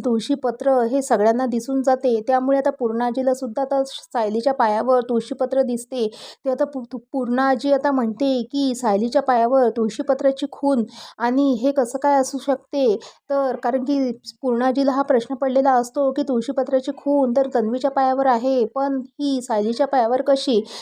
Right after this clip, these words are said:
तर आता प्रतिमासुद्धा, तिचासुद्धा आवाज निघतो आणि ती म्हणते की "माझी, माझ्या तन्वीच्या पायावर सुद्धा तुळशीपत्राची खूण आहे, म्हणजे सायलीच माझी तन्वी आहे," असं सुद्धा प्रतिमा आता ती म्हणते. इकडे आता, आता, अम,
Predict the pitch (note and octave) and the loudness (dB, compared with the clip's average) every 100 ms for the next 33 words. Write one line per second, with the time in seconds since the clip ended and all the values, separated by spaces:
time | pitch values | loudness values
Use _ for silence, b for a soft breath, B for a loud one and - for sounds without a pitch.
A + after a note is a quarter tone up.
0 | B C#4+ C#4 C#4+ A#3+ A3 B3 C#4 C4+ G#3+ | B -2 0 2 2 0 0 0 -2 0
1 | C#4 C4+ C4 A#3+ C4+ C4+ C#4 C#4 A3 B3+ | 2 2 0 -4 -4 0 2 2 2 2
2 | C4 C4+ C#4 C#4 C#4+ C#4+ C4 A#3+ A3 C#4 | 0 -4 -2 -2 -2 -2 -2 -2 -2 -2
3 | C4+ A#3+ C4+ C4 A3 C4+ C4+ _ b b | -2 -2 -4 -2 -2 -4 -6 _ b b
4 | b A3 A3 C4+ C4+ B3 A#3 A3 B3 C#4 | b -4 0 2 4 2 2 0 0 0
5 | C4+ A3 B3 C4+ C4+ A#3+ G#3+ C#4 B3+ A3+ | 0 0 2 0 -2 -4 2 2 2 -4
6 | b b - A#3+ A#3 C4+ C4+ C#4 C#4+ C#4+ | b b -4 -2 0 0 0 2 0 -2
7 | - B3+ C4 C#4 C4+ C4 A#3+ B3 C#4+ C#4+ | -4 -4 -2 0 0 0 0 0 -2 2
8 | A#3 A3+ C#4+ C4+ B3 A3 C4+ C4 G#3+ A#3+ | 2 2 2 0 -2 -2 -2 -2 -2 2
9 | C4 C4 C4+ B3 A3 A#3 B3 C4+ C#4 B3+ | 2 2 2 2 0 -2 -4 0 0 0
10 | A#3 B3 C4+ C4 C4+ C#4+ A#3+ A3 C#4 B3+ | -2 -2 -2 -2 -2 -2 -2 -4 -2 -2
11 | A#3 C4 C4+ C#4 C4+ C4+ A#3 B B B | -2 -4 0 2 4 4 4 B B B
12 | A3+ A#3 C#4+ C4 A3 _ _ _ _ _ | -4 2 4 4 2 _ _ _ _ _
13 | _ _ C4 G#3+ | _ _ -2 -2